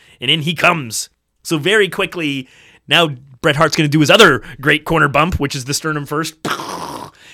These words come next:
Doesn't look like it has all the power on it, some of the other, other great ones, but still looks good. And now we get the proper, true hair whip. We get that greasy hair, and Dynamite's able to get Bret Hart way off the ground with that,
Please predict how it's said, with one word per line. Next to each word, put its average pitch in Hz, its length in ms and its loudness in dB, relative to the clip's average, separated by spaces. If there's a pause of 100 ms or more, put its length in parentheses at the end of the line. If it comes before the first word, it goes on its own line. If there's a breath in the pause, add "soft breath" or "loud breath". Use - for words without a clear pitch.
(120)
Doesn't 240 260 0
look 220 180 0
like 202 100 -4
it 180 80 2
has 180 160 4
all 175 120 0
the 170 80 -2
power 170 280 0
on 170 140 2
it, 156 100 -12
some 175 160 -6
of 156 80 -10
the 151 80 0
other, 151 360 -2
other 147 200 -6
great 135 240 -4
ones, 139 240 -6
but 127 140 -8
still 165 160 2
looks 147 200 -2
good. 147 320 0 (420)
And 139 140 -4
now 170 200 2
we 160 100 2
get 151 180 0 (100)
the 135 100 -6
proper, 185 540 0 (200 soft breath)
true 262 500 4 (160 loud breath)
hair 156 220 4
whip. 156 240 2 (340 loud breath)
We 147 80 -4
get 156 120 0
that 147 200 2
greasy 160 520 2
hair, 156 460 6 (240 loud breath)
and 131 200 -8
Dynamite's 151 460 2
able 147 200 0
to 139 80 -6
get 135 240 -4
Bret 151 200 2
Hart 131 200 -4
way 208 280 2
off 151 160 2
the 165 80 -2
ground 143 420 2
with 139 180 -4
that, 147 320 4